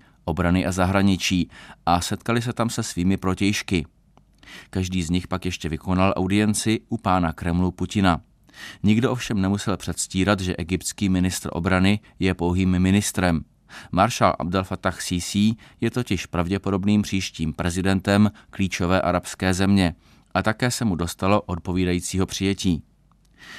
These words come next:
Na pořadu dne byly nejen bilaterální vztahy v nových podmínkách po sesazení islamistického prezidenta Mursího, ale především budoucnost vojenské a geopolitické spolupráce obou zemí v době, kdy se Egypt poohlíží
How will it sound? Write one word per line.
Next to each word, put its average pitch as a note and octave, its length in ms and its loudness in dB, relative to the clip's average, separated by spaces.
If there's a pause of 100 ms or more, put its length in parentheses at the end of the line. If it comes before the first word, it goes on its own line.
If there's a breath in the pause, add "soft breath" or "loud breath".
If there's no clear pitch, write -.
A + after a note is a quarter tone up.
(160 loud breath)
Na F#2 140 0
pořadu C3 380 0
dne G#2 280 2
byly F#2+ 220 2
nejen F#2+ 260 2
bilaterální F#2 640 2
vztahy G2 400 -2
v E2 60 -4
nových F2 340 -2
podmínkách F#2 720 2
po E2+ 140 -2
sesazení F#2 640 -2
islamistického F#2 800 -4
prezidenta F2+ 580 -2
Mursího, G2 640 2 (400 loud breath)
ale F2 240 2
především F#2+ 580 -2
budoucnost F#2 720 -2
vojenské F2+ 640 0
a F2 100 0
geopolitické F2+ 840 -2
spolupráce F#2 680 0
obou F2 280 -2
zemí G#2 400 4 (320 loud breath)
v G#2 40 -2
době, A#2 300 2
kdy A2+ 160 -2
se - 180 -10
Egypt F#2 280 -4
poohlíží G2 720 0